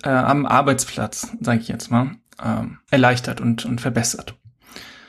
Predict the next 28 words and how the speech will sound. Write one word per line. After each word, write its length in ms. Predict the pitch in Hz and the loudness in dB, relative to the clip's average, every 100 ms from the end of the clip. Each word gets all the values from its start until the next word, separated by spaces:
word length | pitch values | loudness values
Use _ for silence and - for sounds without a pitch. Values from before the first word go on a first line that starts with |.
| - - - _ _ - | -20 -20 -20 _ _ -2
Und, 840 | 139 131 127 127 127 127 - - - | 4 6 6 6 4 -2 -8 -8 -6
ähm, 440 | 139 127 123 123 123 | 0 2 4 4 2
wir 60 | |
fangen 220 | 127 180 | 4 6
mal 80 | 170 | 6
mit 180 | 143 131 | 4 4
den, 260 | 127 123 123 | 4 4 2
mit 160 | 127 | 0
den, 360 | 127 117 117 - - | 4 6 6 2 -8
ähm, 360 | 127 113 107 117 - | -4 -4 -4 -8 -2
offensichtlichen 640 | 147 185 151 147 135 127 117 | 2 4 4 2 0 4 4
Sachen 300 | 123 123 117 | 4 0 2
an, 420 | 120 120 123 123 - | 4 4 4 -2 -6
äh, 180 | 127 120 | -4 -2
Communication. 760 | 143 131 123 - - - - - _ _ _ | 4 4 4 2 -4 -6 -10 -14 _ _ _
Wie, 520 | 147 156 160 160 156 - | 0 4 4 4 2 2
wie 120 | 156 | 4
läuft 220 | 151 143 | 4 2
es 100 | - | 0
bei 160 | 135 120 | 2 2
euch 160 | 123 - | 0 -4
ab, 80 | - | -8
Jan? 180 | - - - - - _ _ _ - | -12 -12 -20 -20 -20 _ _ _ -4
Was 180 | 131 123 | -4 0
nutzt 240 | 139 - | 0 2
ihr 80 | 135 | 0
für 120 | - | 0
Software? 600 | 120 123 120 120 113 113 | -2 -4 -4 2 4 2